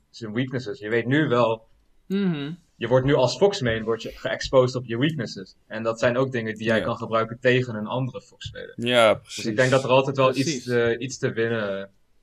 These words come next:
Speaker 1: te, of te behalen valt. Ook gewoon even de game van een ander perspectief zien.
Speaker 3: Ja, zeker met,
Speaker 2: Ja,
Speaker 3: eh,
Speaker 2: zeker.
Speaker 3: van het verschil van een Trapper naar een Rushdown is wel, daar kan je dat zeker bij zien dan inderdaad, ja.
Speaker 1: Ja.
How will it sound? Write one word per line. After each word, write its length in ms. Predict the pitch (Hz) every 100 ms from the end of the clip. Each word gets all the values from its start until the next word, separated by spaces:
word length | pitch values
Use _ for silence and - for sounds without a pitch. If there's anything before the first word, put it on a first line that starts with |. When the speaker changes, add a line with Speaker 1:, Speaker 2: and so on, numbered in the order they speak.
| _ _
Speaker 1:
te, 360 | - 113 110 104
of 120 | -
te 100 | 123
behalen 420 | 98 95 107 113 101
valt. 280 | 92 87 -
Ook 200 | 117 120
gewoon 180 | 143 139
even 280 | 135 131 127
de 60 | 123
game 120 | 127
van 100 | 123
een 60 | 120
ander 220 | 113 117 113
perspectief 540 | 110 - 107 - 107
zien. 280 | - 90 90 _ _ _ -
Speaker 3:
Ja, 200 | 104 95
zeker 320 | 101 104 110
met, 140 | 101 -
Speaker 2:
Ja, 260 | - 143 143
Speaker 3:
eh, 60 | 131
Speaker 2:
zeker. 580 | 127 135 143 - - -
Speaker 3:
van 140 | 110
het 100 | 101
verschil 340 | 110 - 117 110
van 120 | 107
een 80 | 104
Trapper 420 | - 107 - 98
naar 140 | 95
een 60 | 95
Rushdown 400 | 107 110 101 90
is 100 | 98
wel, 380 | 90 92 95 98
daar 120 | 101
kan 120 | 104
je 60 | 101
dat 120 | 107
zeker 280 | 120 107 113
bij 140 | 104
zien 160 | 101 95
dan 120 | 98
inderdaad, 560 | 101 98 98 98 98 -
ja. 260 | 101 101 - _ _
Speaker 1:
Ja. 280 | 104 101